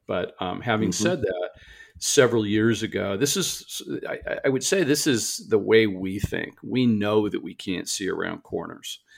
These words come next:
Speaker 1: So what we do at any given time is we just look at the lay of the land and we say, you know, "Where is value?"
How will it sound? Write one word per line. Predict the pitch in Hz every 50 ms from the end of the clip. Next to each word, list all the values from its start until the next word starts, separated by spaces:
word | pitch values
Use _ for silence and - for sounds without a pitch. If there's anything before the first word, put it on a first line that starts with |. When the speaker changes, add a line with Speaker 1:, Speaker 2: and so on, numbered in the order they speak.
| - - - - _ _ _ _
Speaker 1:
So | - - - 135
what | 143 147 -
we | 147
do | - 117 127 139 - 127 120 117
at | 117 113
any | 120 120 120 120 110
given | 120 117 104 104 101 104
time | - 131 120 120 120 110 104 101
is | 98 95 -
we | 113 101
just | 117 117 104 - 117
look | 107 117 113 -
at | 127 -
the | - 98
lay | 95 98 95 95
of | 95 92 92
the | 92
land | 87 90 90 92 95 95 90 90 90
and | 90 -
we | 104 104
say, | - - - 92 87 90 90 85 87 -
you | -
know, | - 92 80 78 -
"Where | - 98 95 104 104 101 98
is | 95 90 -
value?" | - - 85 80 80 82 85 87 - -